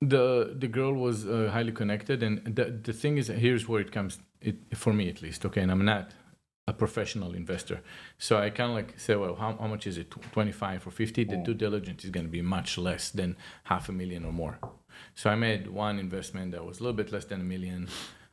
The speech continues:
Speaker 1: and then another one that was a million plus, right? It's a, so those ones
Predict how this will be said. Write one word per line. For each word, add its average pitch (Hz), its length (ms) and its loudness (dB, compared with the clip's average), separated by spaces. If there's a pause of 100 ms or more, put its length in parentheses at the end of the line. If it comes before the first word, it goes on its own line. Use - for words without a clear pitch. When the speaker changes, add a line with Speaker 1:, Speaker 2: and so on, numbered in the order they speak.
(160)
Speaker 1:
and 98 160 -2
then 92 120 -2
another 92 280 -4
one 92 160 -4
that 87 80 -2
was 85 360 -8
a 107 60 -2
million 90 240 4
plus, - 260 -6
right? 90 220 -4
It's - 140 -8
a, 185 40 2 (440)
so 104 420 6 (240)
those 160 400 8
ones 131 400 2